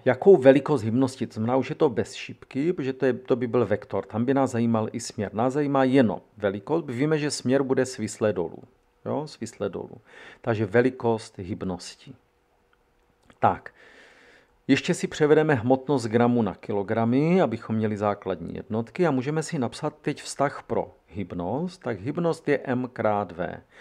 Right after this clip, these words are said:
Všimněte si, tady už teď nejsou vektory, protože nás zajímá už jenom pouze velikost.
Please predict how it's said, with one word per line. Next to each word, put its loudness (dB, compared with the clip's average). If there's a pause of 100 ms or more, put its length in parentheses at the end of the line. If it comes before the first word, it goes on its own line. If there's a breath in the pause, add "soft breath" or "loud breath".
(220 loud breath)
Všimněte 0
si, -10
tady 2
už -8
teď -6
nejsou -2
vektory, -2
protože -2
nás 2
zajímá 0
už -8
jenom 0 (320 loud breath)
pouze 2
velikost. -4